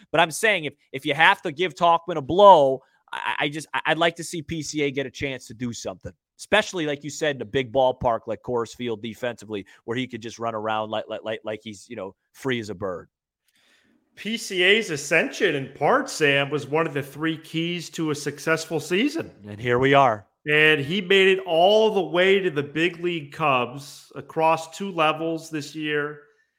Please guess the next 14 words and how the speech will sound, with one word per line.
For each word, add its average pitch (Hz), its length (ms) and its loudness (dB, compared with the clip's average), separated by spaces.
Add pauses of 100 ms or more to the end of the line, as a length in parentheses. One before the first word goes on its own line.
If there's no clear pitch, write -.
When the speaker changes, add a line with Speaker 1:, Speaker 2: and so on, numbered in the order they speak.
(220)
Speaker 2:
slash 147 520 0
two 175 160 -4
eighty-three, 160 600 -2
three 156 220 -10
sixty-five, 143 840 -2
five 143 280 -2
eleven, 143 440 -6
twenty 170 460 -4
home 143 340 -6
runs, 143 440 -2
eighty-two 185 600 -6
runs 160 300 -4
batted 143 420 0
in. 123 380 -4